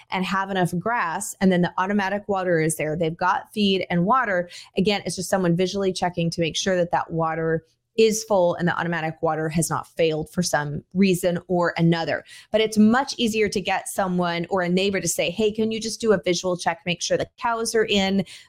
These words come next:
nobody's in trouble, and the water trough is full once a day for me while we're gone," than it is in the middle of winter to have someone to be able to physically feed for you and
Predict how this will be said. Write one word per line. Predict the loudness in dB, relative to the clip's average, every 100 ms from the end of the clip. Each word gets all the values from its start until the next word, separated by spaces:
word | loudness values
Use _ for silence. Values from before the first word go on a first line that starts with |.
| 0
nobody's | 2 2 2
in | 2
trouble, | 0 0 0 0
and | 2
the | 0
water | 0 -2
trough | -4 -4 -4 -2
is | -2 -2
full | -2 0 2 0 -4 -20 -4
once | -2 0
a | 0
day | 0 0 0
for | 0
me | 0
while | 2 0
we're | 0 -2
gone," | -2 -2 0 -2 -2
than | -2 -2
it | 0
is | 0 2
in |
the | 2
middle | 2 2
of | 0 0
winter | 0 0 0 0
to | -2
have | -2 -4 -4
someone | -2 -2
to | 0
be | 0 0
able | -2
to | -4 -6 _
physically | 0 0 -2 0 0 0
feed | -2 -2 -2
for | -2
you | 0 2 2 2 -2 -20 -20 _ _ 0
and | 2 2 0 -2